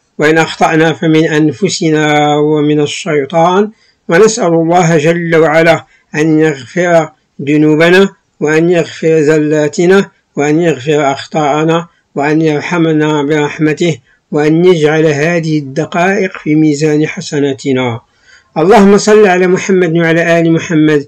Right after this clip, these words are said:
كما صليت على إبراهيم وآل إبراهيم إنك حميد مجيد، وبارك على محمد وعلى آل محمد كما باركت على إبراهيم وآل إبراهيم إنك حميد مجيد. سبحانك اللهم وبحمدك،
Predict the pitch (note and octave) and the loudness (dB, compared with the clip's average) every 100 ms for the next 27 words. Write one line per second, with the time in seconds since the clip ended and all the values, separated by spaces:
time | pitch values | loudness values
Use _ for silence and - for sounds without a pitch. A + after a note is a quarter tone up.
0 | _ _ _ - D#3+ D3+ - E3 E3+ E3 | _ _ _ -2 -2 0 -2 -2 -2 -2
1 | D#3+ D#3 D#3 D3+ D#3 D3+ D3+ D3+ D3+ D3+ | -2 0 0 0 0 0 0 0 0 -2
2 | D#3 D3+ D3+ D3 D#3 G3+ A3 - _ - | -2 -2 0 0 2 2 2 -6 _ -4
3 | E3+ E3 E3 D#3 D3+ E3 D3+ D3+ C#3+ C#3+ | 0 2 2 -2 -4 -2 -2 -2 -2 0
4 | D3 E3+ G3+ G3 - - - D3+ D#3+ G3+ | 0 2 0 -2 -14 -12 -2 2 4 4
5 | F#3+ F3+ D#3+ D#3 D#3 D3+ F#3 E3+ E3 D#3 | 4 2 0 2 0 0 -2 0 0 0
6 | D3+ D3+ D#3+ D#3 D#3 D#3 E3 F3 G3 G3+ | 0 0 0 -2 0 -2 -2 0 2 2
7 | - _ _ - D#3+ D#3+ D#3 D#3+ F3 F3+ | 0 _ _ -4 0 2 2 2 0 -2
8 | - D#3+ D#3+ D#3 D3+ D3+ D3+ C#3+ E3 D#3 | -2 0 2 0 0 0 0 0 0 0
9 | D3+ D#3 D#3 D#3 C#3 D3+ D3+ D#3 G3+ G#3+ | 0 0 -2 -2 -2 -2 0 2 0 -2
10 | _ _ - D#3 D3+ D#3+ D3+ D#3+ - D3+ | _ _ -4 0 2 2 0 -4 -6 -4
11 | D3 C3+ C#3 C#3+ D3 F#3 G3+ - _ - | -2 -2 0 0 2 0 0 -4 _ -12
12 | - D#3 - F3 F#3 F3+ D#3+ D#3+ D3+ D3+ | -6 -4 -2 0 2 2 0 -2 -2 0
13 | D#3+ D#3 D3+ D3+ D3 C#3 E3+ F#3 F#3+ A#3 | 0 0 0 0 0 -2 -2 -2 -2 -4
14 | - | -8